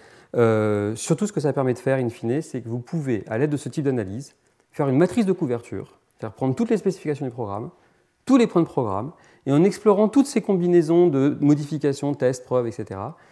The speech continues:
en fait, vous pouvez dire énormément de choses. Et par exemple, vous pouvez dire, ben, telle instruction, telle spécification,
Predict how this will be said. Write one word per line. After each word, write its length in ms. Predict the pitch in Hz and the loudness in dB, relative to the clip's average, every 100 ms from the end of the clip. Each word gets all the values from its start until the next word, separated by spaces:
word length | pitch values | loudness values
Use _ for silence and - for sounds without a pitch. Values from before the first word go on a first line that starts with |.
| _ _ _ | _ _ _
en 80 | 127 | 2
fait, 120 | 220 | 4
vous 80 | 190 | 4
pouvez 220 | 175 160 | 2 2
dire 220 | 160 196 | 4 4
énormément 340 | 185 170 151 135 | 4 2 0 -2
de 60 | |
choses. 380 | 123 107 139 139 - | -4 -6 -8 -10 -14
Et 80 | 113 | -6
par 100 | 139 | 0
exemple, 140 | 170 | 0
vous 60 | 175 | 2
pouvez 100 | 143 | 0
dire, 260 | 127 165 170 | 2 2 2
ben, 120 | - | 0
telle 280 | - 254 254 | 2 2 2
instruction, 520 | 226 208 - 156 143 _ _ _ _ _ _ _ | -2 -8 -6 -6 -6 _ _ _ _ _ _ _
telle 160 | 233 233 | 8 8
spécification, 800 | 214 185 170 156 139 - 117 | 6 0 -2 -2 -4 -4 -10